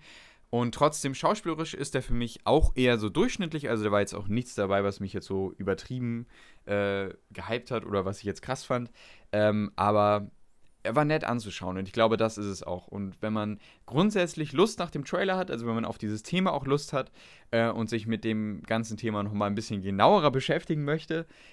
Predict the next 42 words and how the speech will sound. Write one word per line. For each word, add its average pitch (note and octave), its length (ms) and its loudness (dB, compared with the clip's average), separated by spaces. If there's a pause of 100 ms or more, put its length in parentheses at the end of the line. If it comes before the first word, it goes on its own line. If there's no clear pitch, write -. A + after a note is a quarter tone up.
(120)
dann A#2+ 260 2
ist B2 220 -2
es G#2+ 120 -6
auf G2+ 140 -4
jeden G2+ 160 0
Fall G2+ 120 -6
ein F#2+ 80 -6
Film F3+ 260 -4
für, C#3+ 380 -6
für B2 200 -6
denjenigen. A#2+ 520 -8 (460)
Ähm, G#2+ 480 0 (120)
aber G#2 640 2 (260)
man A2 160 -2
muss B2 200 0
eben A2 220 -4
auch G#2 180 -2
ein G#2 60 -2
bisschen G2+ 240 -4
ruhigere C#3 440 0
Filme A#2+ 300 -4
mögen G#2 420 -4 (480)
und G2 480 -2 (720)
vielleicht A2+ 400 2
mit A2+ 420 -4
bisschen C3 460 2
gedrosselten G#2 560 0
Erwartungen F2+ 600 -6 (120)
rangehen. - 400 -12
Und - 180 -10
dann G#2+ 180 -2
kann G#2 200 -4
man G2 100 -2
auf F2+ 140 -8
jeden F#2 140 -6
Fall F2 120 -6
auch F2 140 -6
Freude F2 260 -6
mit E2+ 160 -10
dem F2 120 -14
Film F2+ 240 -8
haben. E2+ 180 -14